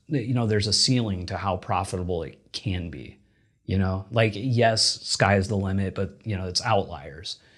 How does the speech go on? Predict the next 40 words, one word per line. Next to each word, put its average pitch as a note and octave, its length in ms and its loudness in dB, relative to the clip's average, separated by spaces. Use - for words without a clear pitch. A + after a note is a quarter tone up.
You A2 100 0
know, G#2 100 4
for G2+ 140 2
the G2+ 100 2
most B2 340 4
part, G2+ 220 4
if G2 140 -2
you G#2+ 80 2
do G2+ 220 0
a F2 40 0
hundred G#2 400 -2
movies G2 460 0
at - 140 -8
fifty F#2 260 -4
thousand, G2+ 520 -2
the, F#2+ 80 -4
the A2 80 -4
most A#2 400 0
one G#2+ 100 -4
of G2 80 -2
those G2 200 -4
is G2+ 80 -6
gonna G2+ 180 -6
make G2+ 300 -2
in F#2+ 80 -6
a F#2 60 -6
year, F#2+ 600 -2
in B2+ 200 8
general A2 480 4
terms, F2 520 -4
is, F2+ 260 -4
you C#3 120 -4
know, G2 100 -4
like, F2+ 180 -10
m-, G#2 320 -4
maybe G2+ 360 0
a G2+ 40 -2
couple G2+ 260 -4
hundred G2 300 -4
thousand, C3 500 -4